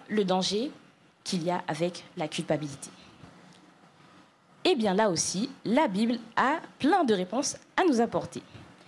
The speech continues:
Et tout d'abord, il est bon de savoir que la culpabilité ne vient pas de Dieu, mais est une conséquence de notre péché. En effet, dans Romains chapitre trois, versets dix à dix-huit,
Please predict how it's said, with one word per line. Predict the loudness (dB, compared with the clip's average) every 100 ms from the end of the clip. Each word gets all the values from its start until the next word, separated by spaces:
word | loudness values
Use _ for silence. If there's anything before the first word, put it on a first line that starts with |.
| -20 -20 -20 -20 _
Et | 0
tout | 4
d'abord, | 2 2 0 0 -6 -20 -20 -20 _ -16 2
il | 4
est | 4
bon | 4 2 2 -2 -14 -10
de | -6 -2
savoir | 0 2 2 4 2 0 -12 -20 -20 -12
que | 0 2
la | 2
culpabilité | 0 -4 0 0 0 -2 0 -2 -2 -4
ne | 2 2
vient | 2 0
pas | 2 2
de | 2
Dieu, | 0 0 -2 -4 -18 -20 -20 -4
mais | 2 4 4 2 -2 -4 -2
est | 0
une | -2
conséquence | -2 -2 -2 -2 -2 0
de | -2
notre | -2 -2 -4 -4 -2
péché. | 0 0 -2 -8 -18 _ _ _ -20 -20 -20 -10 -2
En | 0
effet, | 0 2 0 0 -12 -20 -6
dans | 0 2
Romains | 2 2 2
chapitre | 0 -2 -4 -6 -6
trois, | 0 0 0
versets | -6 -6 -4 -6
dix | -4 -6 -6 -12 _ _ _ -2
à | 0
dix-huit, | 0 -4 -6 -8 -8 -10